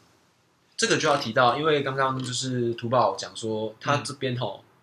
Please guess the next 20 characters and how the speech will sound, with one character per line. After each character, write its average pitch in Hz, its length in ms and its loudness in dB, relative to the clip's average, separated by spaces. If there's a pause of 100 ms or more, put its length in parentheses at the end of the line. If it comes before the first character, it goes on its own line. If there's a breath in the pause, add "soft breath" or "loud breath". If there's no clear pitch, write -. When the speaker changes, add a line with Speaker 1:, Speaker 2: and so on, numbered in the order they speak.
(200)
Speaker 1:
他 135 80 -4
是 139 120 -4
讲 107 300 -4 (440)
瓜 117 120 -2
吉 - 200 -6
派， - 280 -4 (240 loud breath)
<laughs> - 320 2
瓜 190 180 4
先 180 200 4
生 175 180 4
派， 160 320 4 (720 loud breath)
Speaker 2:
邱 190 300 8
议 202 120 2
员 117 280 2
派。 127 240 4
Speaker 1:
对， 123 160 4
哭 147 260 0
一 127 140 2
万。 110 280 2 (240)
Speaker 2:
唉。 151 380 2